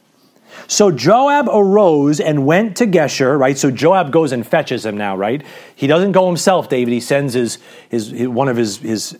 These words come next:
inf-, mercenaries, Joab was. He's not a mighty man. He had no heart for God. He's more like a mercenary, Joab. So Joab arose and went to Geshur and brought Absalom to Jerusalem.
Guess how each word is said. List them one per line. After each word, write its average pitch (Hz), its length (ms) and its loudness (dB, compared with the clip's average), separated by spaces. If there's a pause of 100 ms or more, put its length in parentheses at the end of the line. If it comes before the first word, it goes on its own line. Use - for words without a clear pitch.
(200)
inf-, - 480 -6
mercenaries, 110 800 -2
Joab 101 340 0
was. 101 140 0
He's 120 380 0
not 139 180 2
a 135 60 2
mighty 123 320 0
man. 107 380 -4 (200)
He 113 100 -4
had 107 140 -2
no 131 160 2
heart 117 220 0
for 104 100 -4
God. 101 240 2
He's 98 120 -4
more 123 120 0
like 104 120 -2
a 101 40 -4
mercenary, 98 600 -2
Joab. 87 420 -4 (240)
So 135 140 0
Joab 180 340 2
arose 175 400 2
and 131 140 -2
went 170 220 0
to 143 80 0
Geshur 123 520 0 (160)
and 135 180 -2
brought 165 240 2
Absalom 151 520 0
to 110 80 -2
Jerusalem. 117 560 -2